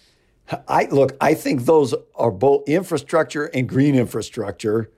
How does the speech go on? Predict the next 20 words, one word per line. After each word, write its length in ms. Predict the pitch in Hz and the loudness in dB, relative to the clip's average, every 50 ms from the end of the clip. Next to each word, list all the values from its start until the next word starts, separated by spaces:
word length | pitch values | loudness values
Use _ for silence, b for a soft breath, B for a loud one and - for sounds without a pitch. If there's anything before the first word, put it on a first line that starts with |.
| _ _ _ _ _ _ | _ _ _ _ _ _
and 180 | - 123 123 120 | 0 0 2 2
health 360 | 98 80 127 156 170 - - | 2 2 2 2 2 2 0
infrastructure. 640 | 127 98 - 117 107 - - - 113 110 - - - - | -2 -2 0 -4 -4 -4 -2 -2 -2 -2 0 -2 -2 0
All 300 | - 156 202 269 277 254 | 2 2 4 6 4 4
of 80 | - | 4
that 220 | 165 - 156 170 180 | 2 0 0 0 0
is, 340 | 160 123 - - - - - - | -2 -4 -8 -12 -14 -14 -10 -4
is 240 | 156 135 123 113 - | -2 -2 -2 -2 -4
super 400 | - - 214 214 214 - 160 139 | -4 -2 0 0 0 2 0 0
important. 600 | 113 92 - 113 107 101 - 113 113 127 131 b b b b b b b b b b b b _ _ - | 0 0 0 0 0 0 -2 -6 -8 -10 -10 b b b b b b b b b b b b _ _ -2
I 180 | 143 160 156 | 0 2 2
don't, 600 | 127 107 113 - 156 170 175 170 175 175 180 - _ _ | 0 -2 -4 0 2 4 4 4 2 0 -4 -10 _ _
in 180 | 151 131 127 127 | -2 0 2 2
my 200 | 135 139 143 135 | 2 2 2 2
mind, 680 | 131 131 135 139 139 135 123 123 123 120 117 107 101 - _ _ _ _ _ _ _ _ _ | 2 2 2 2 2 2 2 2 2 0 -2 -4 -8 -12 _ _ _ _ _ _ _ _ _
I 80 | 120 117 | -2 -2
don't 420 | 107 98 139 139 135 139 139 - 117 | 0 2 2 4 4 2 0 -2 -6
associate 680 | - - - 135 123 123 123 - - 117 107 104 104 - | -6 -2 2 2 2 2 2 0 0 2 2 0 2 0
that 340 | 123 104 101 101 - _ _ _ _ _ _ | -2 -2 -2 -4 -8 _ _ _ _ _ _
w-, 280 | 117 107 107 113 131 | -6 -4 -4 -6 -6